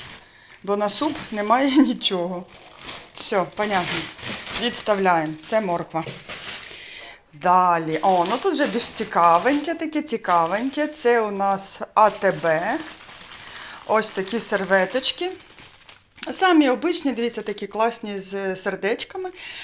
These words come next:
О, ну так, десь колись чи руку, чи руку витерти, чи десь щось, ем, на столі прибрати, щоб не, не мокрою такою т-, тряпочкою, знаєте, віскозною. Ну, іноді так, хай будуть.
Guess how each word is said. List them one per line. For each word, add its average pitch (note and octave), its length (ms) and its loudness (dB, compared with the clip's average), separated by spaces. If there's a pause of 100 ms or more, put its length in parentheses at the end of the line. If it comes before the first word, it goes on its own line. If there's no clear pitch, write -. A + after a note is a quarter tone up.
(280)
О, C#4 300 -2 (160)
ну A4+ 140 -4
так, G4 180 6
десь D4+ 160 4
колись C#4 300 0
чи C#4+ 140 0
руку, B3+ 420 -4 (480)
чи C4 160 -2
руку B3 300 -4
витерти, A#3 460 -2
чи A3 140 -4
десь G#3 200 -4
щось, - 320 -2 (640)
ем, G3 440 -6 (320)
на A3+ 160 2
столі A#3 340 2
прибрати, A3 460 0
щоб G3+ 240 -8
не, G#3 220 -6
не G#3+ 160 -6
мокрою G3+ 560 -2 (340)
такою G3+ 320 2
т-, G3 160 -6 (160)
тряпочкою, F#3+ 580 2
знаєте, G3+ 300 -4
віскозною. F#3+ 580 -4
Ну, A#4 80 -2
іноді C4 360 2
так, A3 120 0 (1040)
хай G#3 180 -2
будуть. D#3+ 440 -8